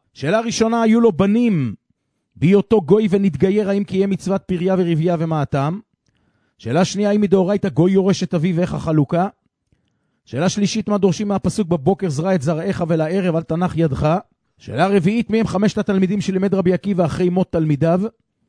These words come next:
שאלה חמישית, מי הם מלכים ונביאים שיצאו מנעמה ההמונית? והשאלה האחרונה, אם ראוי למכור קהילה ובגדיו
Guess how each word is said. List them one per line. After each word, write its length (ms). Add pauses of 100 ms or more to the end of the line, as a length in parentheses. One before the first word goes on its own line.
(540)
שאלה 240
חמישית, 640 (220)
מי 160
הם 60
מלכים 380
ונביאים 360
שיצאו 340
מנעמה 460
ההמונית? 540 (500)
והשאלה 300
האחרונה, 340
אם 140
ראוי 180
למכור 360
קהילה 260
ובגדיו 600